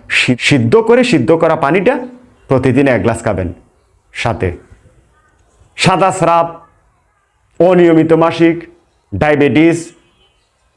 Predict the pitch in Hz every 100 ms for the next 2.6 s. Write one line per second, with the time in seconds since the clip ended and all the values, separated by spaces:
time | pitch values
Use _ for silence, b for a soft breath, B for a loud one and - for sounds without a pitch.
0 | _ 160 165 185 170 165 165 170 170 -
1 | - _ _ _ _ 143 156 170 151 156
2 | 156 170 151 165 165